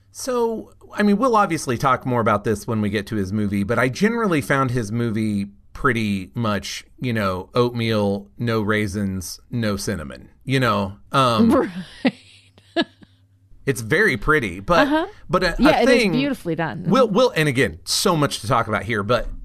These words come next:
Speaker 1: um, really, the Iron Man movie stole his shtick.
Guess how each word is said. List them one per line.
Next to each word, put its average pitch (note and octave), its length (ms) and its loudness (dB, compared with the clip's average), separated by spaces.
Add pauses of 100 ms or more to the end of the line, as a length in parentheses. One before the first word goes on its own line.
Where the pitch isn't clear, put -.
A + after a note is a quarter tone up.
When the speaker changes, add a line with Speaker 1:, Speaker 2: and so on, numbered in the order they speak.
(100)
Speaker 1:
um, A#2+ 460 0 (1080)
really, G#3+ 680 -2
the D3 200 -4
Iron C#4 340 0
Man E3+ 180 2
movie C3 240 0
stole A3+ 360 0
his D3+ 200 2
shtick. - 640 -4